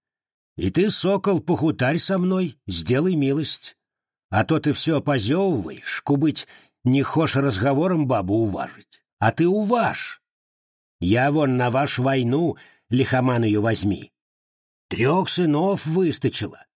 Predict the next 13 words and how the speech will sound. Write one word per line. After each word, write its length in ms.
да 160
ещё 360
деда 600
на 220
грех 360
проводила. 720
Ты 360
ими 120
командуешь, 1000
а 160
я 200
их 140
сынов-то 680